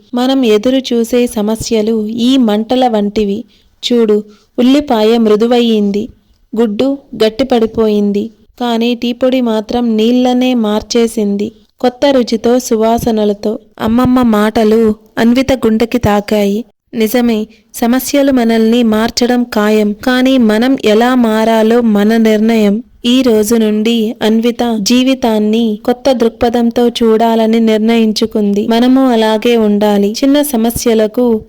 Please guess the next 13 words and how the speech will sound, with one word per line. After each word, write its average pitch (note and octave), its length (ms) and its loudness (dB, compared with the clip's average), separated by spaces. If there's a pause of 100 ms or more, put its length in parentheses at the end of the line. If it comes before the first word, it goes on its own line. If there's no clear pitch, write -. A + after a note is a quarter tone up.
కరిగిపోయే B3+ 800 0
ఉల్లిపాయలా B3 920 0
కాదు, G#3+ 520 -2 (120)
హృదయం A#3+ 600 0 (280)
కఠినంగా C4 600 2
మారిపోయి A3+ 960 0 (100)
గుడ్డులా A#3+ 580 0
కాదు. G#3+ 640 -2
మన B3+ 200 0 (120)
చుట్టూ C#4 400 0
ఉన్న C4+ 240 2
పరిసరాలను B3 840 0
కూడా A3+ 560 0